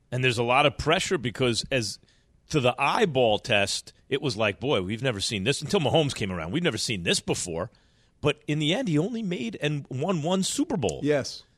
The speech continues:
Speaker 1: So he's gonna get lumped in with a bunch of guys who we just feel, if you've watched him, that he's better than,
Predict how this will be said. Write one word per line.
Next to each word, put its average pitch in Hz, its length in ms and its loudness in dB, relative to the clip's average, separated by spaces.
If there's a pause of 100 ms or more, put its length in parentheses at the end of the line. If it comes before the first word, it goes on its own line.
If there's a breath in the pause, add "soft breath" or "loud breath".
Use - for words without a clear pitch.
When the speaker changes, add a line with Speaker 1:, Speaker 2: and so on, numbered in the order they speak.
Speaker 1:
So 170 440 6 (340)
he's 175 320 0
gonna 269 200 -2
get 202 240 4
lumped 170 420 0
in 226 200 2
with 170 140 4
a 139 60 0
bunch 175 320 0
of 170 80 -4
guys 180 400 2
who 156 300 2
we 147 220 0
just 175 300 2
feel, 240 280 4
if 165 160 2
you've 151 160 -4
watched 214 320 2
him, 180 60 0
that 170 80 4
he's 156 120 0
better 208 340 6
than, 135 260 6